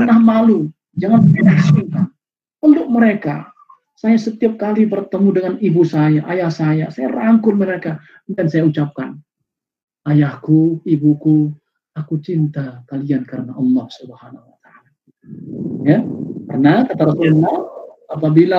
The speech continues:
kamu cinta kepada seseorang, ucapkanlah, sampaikan kepada mereka agar kamu dicintai oleh Allah Subhanahu wa Ta'ala."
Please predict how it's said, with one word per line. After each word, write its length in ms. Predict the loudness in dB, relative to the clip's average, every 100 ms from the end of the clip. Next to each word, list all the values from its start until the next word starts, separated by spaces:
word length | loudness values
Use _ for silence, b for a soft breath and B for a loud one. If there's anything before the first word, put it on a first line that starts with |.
| -2
kamu 400 | -2 2 4 4
cinta 320 | 0 -2 -2 -4
kepada 400 | -4 -2 -2 0
seseorang, 720 | -2 -2 -2 -2 -2 -8 -4
ucapkanlah, 760 | -2 0 -4 -2 0 2 0 -4
sampaikan 640 | -4 -4 -4 -4 -2 -2
kepada 480 | -2 -6 -8 -4 -2 -2 -4 _ _ -8
mereka 240 | -8 -10 _ _ _ _ _ -20 -20 _ _ -4
agar 240 | -2 -2 -4
kamu 400 | -4 -2 0 0
dicintai 560 | 0 0 0 0 -2 -4
oleh 160 | -6
Allah 280 | -6 -8 -10
Subhanahu 400 | _ -20 -20 _
wa 0 |
Ta'ala." 200 | _ _